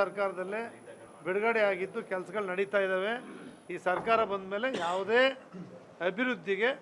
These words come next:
ಯಾವುದೇ ಒಂದು ಲಕ್ಷ ರೂಪಾಯಿ ಕೂಡ ಇವತ್ತಿನವರೆಗೂ ಕೂಡ ಬಿಡುಗಡೆ ಆಗಿಲ್ಲ ಅನ್ನೋದನ್ನ ನೇರವಾಗಿ ಹೇಳ್ತೇನೆ. ಅದೇ ರೀತಿ ಬಾಂಧವ್ಯನ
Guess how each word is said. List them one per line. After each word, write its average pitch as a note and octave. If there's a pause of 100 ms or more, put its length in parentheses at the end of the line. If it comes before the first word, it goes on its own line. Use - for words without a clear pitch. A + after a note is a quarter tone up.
(480)
ಯಾವುದೇ G#3 (100)
ಒಂದು G#3
ಲಕ್ಷ F3+
ರೂಪಾಯಿ G3+ (100)
ಕೂಡ F#3+ (120)
ಇವತ್ತಿನವರೆಗೂ F#3+
ಕೂಡ F#3+ (680)
ಬಿಡುಗಡೆ A3 (100)
ಆಗಿಲ್ಲ G3
ಅನ್ನೋದನ್ನ G3
ನೇರವಾಗಿ A3
ಹೇಳ್ತೇನೆ. F#3 (720)
ಅದೇ F#3+ (120)
ರೀತಿ B3
ಬಾಂಧವ್ಯನ A3